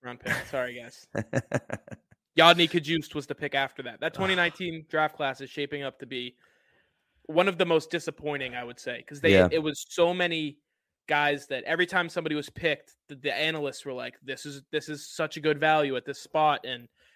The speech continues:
Speaker 1: Chase Winovich is, you know, an underrated edge defender, but
Speaker 2: Right.
Speaker 1: look what he's done. It's, it's
Speaker 2: Right.
Speaker 1: just, a, it's not a system fit.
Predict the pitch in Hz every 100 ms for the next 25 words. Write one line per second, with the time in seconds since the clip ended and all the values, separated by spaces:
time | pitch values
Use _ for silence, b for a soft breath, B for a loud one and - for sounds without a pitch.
0 | _ 190 175 175 185 175 165 - 151 139
1 | 131 - _ 151 139 123 113 147 175 165
2 | 165 160 160 170 151 - - 143 131 123
3 | 117 131 95 92 147 160 165 160 190 185
4 | - _ - 123 - - 147 95 90 185
5 | - 151 202 202 220 - 131 - -